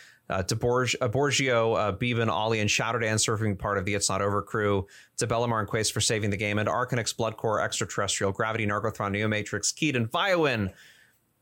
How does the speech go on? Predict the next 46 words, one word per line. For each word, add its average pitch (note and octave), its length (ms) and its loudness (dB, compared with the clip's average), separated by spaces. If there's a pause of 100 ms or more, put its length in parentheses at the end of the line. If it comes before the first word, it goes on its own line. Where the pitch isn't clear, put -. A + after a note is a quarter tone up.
for A#2+ 160 -2
rounding A2+ 160 0
it G#2+ 80 0
out G#2+ 100 0
in - 60 -2
the G2+ 80 0
winner's G2 260 0
crew. F#2+ 140 -2
Thank G#2 240 -2
you G#2+ 80 0
guys F#2 180 0
so, F#2+ 160 0
so F2+ 160 -2
much. F2+ 340 -4 (480)
Until B2+ 240 0
next C#3 240 -2
time, C3+ 320 0
be B2 80 -2
safe, D#3 260 2
wear C#3+ 100 2
a C3+ 40 0
mask, C3 340 -2
take B2+ 160 -2
care C#3 160 2
of B2+ 60 2
everybody B2+ 260 2
around A#2+ 300 2
you. A2+ 260 2
Hopefully, C#3 800 2 (500)
uh, A2+ 60 2
you B2 200 4
will, A#2+ 480 2
uh, G#2 240 0
sub D#3+ 320 0
to E3 80 0
this D3 200 2
on B2+ 100 2
YouTube. D#3 280 0
You'll C3+ 140 2
subscribe C#3+ 520 0
on C3+ 100 2
YouTube. C3+ 380 0
You'll B2 80 0
download B2 320 0
the A2+ 80 -2
podcast, A2+ 680 -2